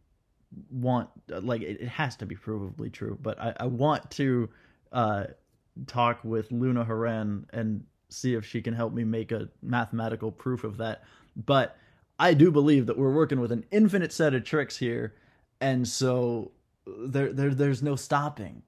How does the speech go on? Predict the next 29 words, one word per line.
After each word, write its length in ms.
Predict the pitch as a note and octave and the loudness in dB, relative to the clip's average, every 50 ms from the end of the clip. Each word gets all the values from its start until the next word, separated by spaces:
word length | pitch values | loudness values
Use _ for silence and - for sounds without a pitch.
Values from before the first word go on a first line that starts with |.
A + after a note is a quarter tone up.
| _ _ _ | _ _ _
the 80 | - A#2+ | -8 -6
boundary. 540 | - A2 A#2+ C#3 C3+ B2+ A#2 A2 G#2 F#2+ E2 | -2 -2 0 0 0 0 0 -2 -4 -6 -6
You 160 | G2+ B2 A#2 | -6 -6 -4
can 220 | - B2+ C3 A#2+ | -2 -2 -2 -2
keep 380 | B2 - - - E3 D3 C#3 - | -4 -8 -8 -6 -6 -4 -4 -2
on 260 | C#3 C#3 C3+ B2+ A#2+ | -2 0 0 -2 -4
pushing 380 | - - C#3 C3+ - C3+ B2+ B2 | -4 -4 -4 -2 -2 -2 -2 -2
that 240 | A#2 A2 - - | -4 -4 -6 -6
boundary 540 | A#2+ B2 A#2+ A#2+ A#2+ A#2 G#2+ A2+ A2 G#2 G#2 - _ _ _ _ _ | -4 -4 -2 -2 -2 -2 -4 -6 -6 -8 -10 -12 _ _ _ _ _
and 160 | - B2+ A#2+ | -4 -4 -4
keep 260 | - - D3 D3 C#3 C#3+ | -2 -4 -4 -2 -2 0
on 140 | C3+ B2+ | -2 -2
expanding 580 | B2+ B2 - - - B2 A#2 A#2+ A#2+ A#2+ A2+ A2 | -2 -4 -6 -8 -6 -4 -2 0 0 0 0 0
and, 240 | A2 A2+ G#2 - - - | -2 -2 -4 -6 -6 -4
and 200 | A#2+ A#2 A#2 A#2 | -2 -2 0 0
working 280 | A#2+ B2 A2+ B2+ A#2+ | -2 -2 -2 -2 -2
on 140 | A#2 A#2 A2 | -2 -2 -2
different 320 | G#2+ A2+ A2+ A#2+ G#2 - | -4 -6 -6 -8 -10 -10
styles. 500 | - - A2 G#2 G#2+ A2 G2 F2+ D#2 - - - - - - _ _ _ | -10 -8 -6 -4 -4 -4 -6 -8 -10 -12 -16 -20 -20 -20 -20 _ _ _
And 260 | D#3 E3 E3+ E3 - - _ _ _ _ _ _ _ - - - _ - | -2 -2 0 -2 -2 -6 _ _ _ _ _ _ _ -20 -20 -20 _ -2
one 180 | F3 C#3+ E3 G3 | 0 2 4 4
other 200 | G3+ G3 G3+ F3+ | 4 4 4 4
thing 300 | - D#3+ C#3+ C#3 C3 - | 4 4 2 2 2 0
is, 320 | - B2 C#3+ C#3+ C3+ - - - - - _ _ | 0 2 2 2 2 0 -4 -10 -20 -20 _ _
the 140 | - C#3 D#3 | 2 4 6
edge 160 | D#3 E3+ F3+ | 6 4 2
of 80 | A3 G3+ | 2 2
your 80 | G3 D3+ | 0 2
abilities 640 | A#2 D3+ F3 F#3+ F#3+ D#3+ A#2+ A2+ A2 A2+ G#2 - | 2 0 0 0 0 0 0 -2 -2 -4 -4 -8